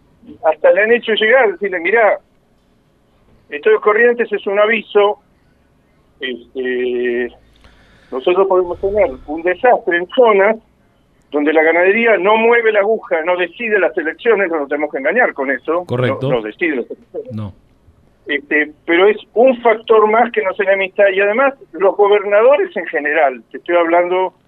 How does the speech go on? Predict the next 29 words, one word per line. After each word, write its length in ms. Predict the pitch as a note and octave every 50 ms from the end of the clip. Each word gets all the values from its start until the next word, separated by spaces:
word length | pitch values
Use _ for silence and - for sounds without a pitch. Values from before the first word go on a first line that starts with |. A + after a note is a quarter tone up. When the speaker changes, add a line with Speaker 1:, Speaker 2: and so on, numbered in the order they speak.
| _ _ _ _ _ _ _ _ _ _ _ _ _ _ _ _ _ _ -
Speaker 1:
el 240 | D3 D3 C#3 C3
de 320 | C3 C#3+ C#3 C#3 C3+ B2 - _
Córdoba, 400 | - F#3+ G3+ G3+ G#3 G#3 G3+ G#3
el 60 | F#3+ D#3
de 100 | D3+ C#3+
Santa 280 | - - C3 C#3 C#3+ C3+
Fe 160 | - F3+ F3+
y 20 |
Entre 280 | F3+ F3 E3+ E3+ F3 F3+
Ríos, 300 | G#3+ A3+ G#3 F#3 E3 -
que 80 | C#3
tienen 260 | C3+ D3 C#3+ D3 C#3+ C#3+
muchísimas 600 | D3+ D#3 D3+ - G3+ F#3+ - F#3 F3+ F3 E3 E3+
plantas 340 | F3 E3+ E3 E3 D#3+ D3
frigoríficas. 680 | - D3 C#3+ D#3 D#3 D3 C3+ - - A#2+ - C3 B2+ - - -
A 100 | - D#3+ D#3+
Kicillof, 460 | - G#3 F#3+ - A3+ A3+ C4+ C4+ G3 G3 F3+ E3 D3+ C#3 D3 C#3+ C#3+ - - - - C3+ B2+
Kicillof 380 | C#3 C#3 - D#3 D3 E3+ E3 E3+
está 180 | E3 - D3+
encantado 380 | C#3+ C#3+ C#3 C3 C3 E3 D#3 D#3
con 140 | D3 D3 C#3+
la 60 | C#3
medida, 280 | C#3+ D3 D3+ D#3 D#3 D3+
no, 180 | C#3 C3 A#2+ A2 B2 B2+ _ _ _ _
no, 400 | - - - A#2+ B2+ B2+ C#3 C#3
no 200 | C3 C3 D3+ D3+
te 140 | D3+ D#3 D#3
gastes 340 | E3 E3 D#3+ - D#3 C#3 - -
en... 80 | -